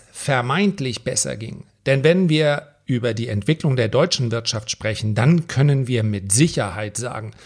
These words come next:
und selbst Euroskeptiker werden das kaum bestreiten, hätten wir heute noch die D-Mark, dann stünden wir nicht besser da.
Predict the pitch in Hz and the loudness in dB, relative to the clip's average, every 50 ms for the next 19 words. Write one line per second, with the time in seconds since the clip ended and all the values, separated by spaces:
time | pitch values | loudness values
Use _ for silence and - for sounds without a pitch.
0 | - - - - 131 123 156 135 127 - - - 143 165 170 165 151 143 - - | -20 -8 -2 0 2 4 4 2 2 0 -2 2 4 4 6 6 4 2 2 2
1 | 131 - - 143 131 123 120 110 113 120 113 107 110 107 - 131 - - - - | -2 -2 -4 -6 -6 -4 -4 -4 -4 -6 -6 -6 -6 -6 -6 -8 -10 -10 -8 -6
2 | 123 120 117 113 113 110 - - - 104 117 113 113 - 110 - - - - - | -4 -2 -2 -2 -4 -4 -6 -6 -6 -6 -6 -6 -6 -10 -12 -12 -14 -20 -20 -20
3 | - _ - - 190 - - 180 180 160 165 165 147 110 123 170 226 226 226 - | -20 _ 0 0 2 2 4 2 2 4 4 2 2 4 4 4 4 4 2 2
4 | 196 190 180 175 - - - 170 165 151 131 123 151 196 233 240 185 123 113 107 | 0 0 0 -2 -4 -6 -6 -4 -4 -4 -2 0 2 2 2 2 0 -2 -4 -8
5 | 107 - - _ _ _ _ _ _ - - - - - - 131 135 - - - | -12 -16 -20 _ _ _ _ _ _ -16 -16 -16 -10 -4 -2 0 0 0 2 2
6 | 170 202 - - 170 139 156 147 139 147 160 - - - - 117 101 - 113 104 | 2 0 0 -6 -6 -2 0 0 2 0 0 -2 -4 -6 -4 -2 -2 -2 -2 -4
7 | - - - - - | -8 -10 -14 -16 -16